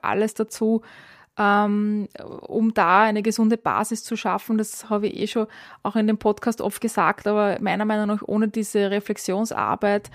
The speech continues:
und diese regelmäßige Innenschau, wie man ja so schön sagt, aber auch dieses, ähm, Kontrollieren und ob die Zielgruppe, äh, so noch passt, also sprich, ob sie sich nicht schon weiterentwickelt hat und inzwischen schon ein bisschen was anderes braucht von dir,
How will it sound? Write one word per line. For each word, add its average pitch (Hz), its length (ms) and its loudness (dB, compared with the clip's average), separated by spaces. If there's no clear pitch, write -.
und 214 140 -2
diese 214 200 2
regelmäßige 208 760 0
Innenschau, 226 640 6
wie 214 80 2
man 208 140 0
ja 196 80 0
so 202 120 0
schön 202 200 -2
sagt, - 460 -2
aber 214 240 4
auch 160 220 8
dieses, 226 540 -2
ähm, 208 500 2
Kontrollieren 233 1120 6
und 233 260 -8
ob - 420 -4
die 233 140 -4
Zielgruppe, 240 680 2
äh, 220 400 4
so 240 180 4
noch 226 220 4
passt, - 380 2
also 220 160 2
sprich, - 320 -4
ob - 120 -6
sie 233 100 -4
sich 226 220 -4
nicht 226 180 -2
schon 214 140 0
weiterentwickelt 220 720 0
hat 214 160 2
und 220 120 2
inzwischen 214 360 -2
schon 220 140 -2
ein 208 80 -2
bisschen 202 180 -4
was 190 80 -4
anderes 240 460 0
braucht 185 440 -2
von 208 160 -6
dir, 202 260 -2